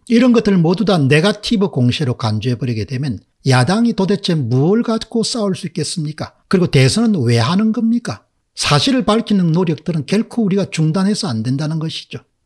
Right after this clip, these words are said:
저쪽은 모든 것을 다 갖고 있는 상태인데 사실을 밝히는 노력까지 야당이 포기하게 되면 어떻게 싸우겠습니까? 사일오 총선과 관련된 선거 무결성 문제만 하더라도 아마도 김종인 씨의 눈에는 네거티브 공세로 보일 것입니다.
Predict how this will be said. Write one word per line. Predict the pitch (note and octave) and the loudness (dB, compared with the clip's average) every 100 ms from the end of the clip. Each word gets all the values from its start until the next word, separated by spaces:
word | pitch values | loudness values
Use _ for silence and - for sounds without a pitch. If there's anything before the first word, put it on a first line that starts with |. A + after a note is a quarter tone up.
| _ - | _ -2
저쪽은 | G3+ G3+ G3 F3 | 0 2 2 2
모든 | E3+ G3 A#3+ A3+ | 2 2 2 2
것을 | G3+ E3+ - | 2 0 -2
다 | C3+ | -2
갖고 | - F3+ - | -2 -4 -2
있는 | C#3 C3+ | -2 -2
상태인데 | - C#3 B2+ G#2+ G2+ C3+ A#2+ _ _ | -2 -4 -4 -6 -6 -8 -10 _ _
사실을 | - C#3 A#3 A#3 - | -2 0 2 0 2
밝히는 | G#3 - G3 D#3+ | 0 0 0 0
노력까지 | D#3 C#3 - A2+ A2 D#3 D3 _ - | 0 -2 -2 -4 -2 -6 -6 _ -4
야당이 | B2 G#2+ C3 C3+ | -2 0 0 -2
포기하게 | B2 A#2+ G#2 B2 B2 A2 | -4 -6 -4 -4 -4 -4
되면 | A2 G#2 | -4 -4
어떻게 | G#2 - | -6 -4
싸우겠습니까? | - G#3 E3 D#3+ D3+ - D#3+ - B2 - - - - - - - | -4 -2 -4 -4 -4 -6 -6 -4 -6 -4 -6 -8 -14 -20 -20 -14
사일오 | - C#3+ C3+ | -6 -2 0
총선과 | - C#3+ C#3 D#3+ C#3+ | 0 -2 0 0 0
관련된 | C3+ C3 B2+ B2+ | 0 0 0 0
선거 | - D3 C#3+ D#3 D3+ | -2 0 0 0 0
무결성 | C3 C3+ F3+ - E3+ | 0 2 0 0 0
문제만 | C3 A#2+ C#3 C3+ A#2+ | 2 0 0 -2 -4
하더라도 | A#2 A#2+ A2 - - - - | -4 -6 -6 -10 -12 -20 -2
아마도 | C#3 G#3 A3+ | 2 4 2
김종인 | - G3+ G3+ A3+ A#3+ | 0 2 4 4 4
씨의 | A#3 G3 | 2 2
눈에는 | D#3+ E3+ D3+ F3+ E3+ | 2 2 2 0 0
네거티브 | D3 G3 G3+ A3 G#3 | 0 0 -2 -2 -2
공세로 | C3+ A#2+ - A#2 - | 0 0 -2 -6 -6
보일 | G#2+ G#2 | -8 -8
것입니다. | G#2+ - G#2 A#2 - | -10 -10 -12 -12 -16